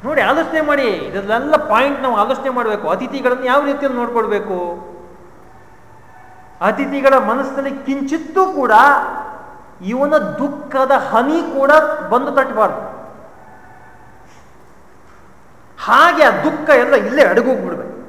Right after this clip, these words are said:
ದುಃಖ ಎಲ್ಲ ಇಲ್ಲೇ ಅಡಿಗೆ ಹೋಗ್ಬಿಡ್ಬೇಕು, "ನನ್ನಲ್ಲೇ ದುಃಖ ಅಡಿಗೆ ಹೋಗ್ಲಿ" ಅಂತ, ಬೇರೆಯವ್ರಿಗೆ ನಾನು ನನ್ನ ನಗೆಯನ್ನೇ ಕೊಡ್ಲಿ ಅಂತ, ನನ್ನ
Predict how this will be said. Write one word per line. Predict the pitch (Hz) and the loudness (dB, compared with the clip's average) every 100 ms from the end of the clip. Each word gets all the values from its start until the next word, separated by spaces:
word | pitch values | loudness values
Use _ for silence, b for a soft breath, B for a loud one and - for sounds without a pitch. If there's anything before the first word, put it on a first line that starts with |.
| - - - - - - - - - - - | -20 -20 -20 -20 -20 -20 -20 -20 -20 -20 -10
ದುಃಖ | 233 233 | -10 0
ಎಲ್ಲ | 254 226 | 0 4
ಇಲ್ಲೇ | 254 208 247 | 2 2 0
ಅಡಿಗೆ | - 190 240 254 | 2 0 2 4
ಹೋಗ್ಬಿಡ್ಬೇಕು, | 240 233 202 160 | 4 2 -2 -4
"ನನ್ನಲ್ಲೇ | - 165 214 226 226 247 220 | -6 -6 -4 -2 4 4 4
ದುಃಖ | - 254 | 0 0
ಅಡಿಗೆ | 175 214 214 | 0 0 0
ಹೋಗ್ಲಿ" | 214 190 180 160 | 0 0 -2 -4
ಅಂತ, | 143 143 | -8 -14
ಬೇರೆಯವ್ರಿಗೆ | - - 175 220 226 226 226 226 - - - | -16 -8 -4 0 2 2 -2 -6 -10 -14 -8
ನಾನು | 185 220 208 202 - - 160 | -4 -2 -2 -6 -10 -16 -10
ನನ್ನ | 175 175 156 156 | -10 -10 -10 -8
ನಗೆಯನ್ನೇ | 175 208 214 220 | -6 -8 -8 -10
ಕೊಡ್ಲಿ | 220 175 151 139 | -10 -10 -12 -14
ಅಂತ, | 123 - - - - - - - - - - - - - - - - | -16 -18 -20 -20 -20 -20 -20 -20 -20 -20 -20 -20 -20 -20 -20 -20 -12
ನನ್ನ | 165 196 | -6 -2